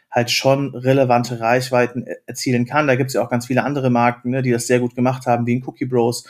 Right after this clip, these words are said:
wo, glaub ich, auch noch, ähm, Media sich sehr, sehr stark zurück, äh, zurückgehalten wird. Also ich glaube schon, dass es, ähm, da sehr, sehr gute Beispiele gibt, wo,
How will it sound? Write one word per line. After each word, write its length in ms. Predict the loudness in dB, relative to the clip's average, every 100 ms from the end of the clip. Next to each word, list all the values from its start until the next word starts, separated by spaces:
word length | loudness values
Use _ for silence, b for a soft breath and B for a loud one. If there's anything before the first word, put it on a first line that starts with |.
| B B _
wo, 120 | -4
glaub 180 | 0 0
ich, 100 | -2
auch 200 | -8 -6
noch, 240 | -6 -6 -4
ähm, 280 | -2 -2 -4 -12 -12
Media 400 | 0 2 4 2
sich 180 | 2 -2
sehr, 140 | 0
sehr 80 | 0
stark 300 | 0 -2 -2
zurück, 400 | -4 0 0 -2 -4
äh, 220 | -2 -2
zurückgehalten 680 | -2 0 2 4 4 2
wird. 300 | 0 0 0 B B B B
Also 140 | -4 -2
ich 80 | 2
glaube 200 | 2 2
schon, 240 | 0 0
dass 220 | 0 0
es, 160 | -6 -2
ähm, 380 | -2 0 -2 0
da 140 | 2
sehr, 140 | 2 2
sehr 120 | 0
gute 240 | -2 -4
Beispiele 520 | 0 2 0 -2 -2 -2
gibt, 280 | -4 -6
wo, 320 | -4 -2 -2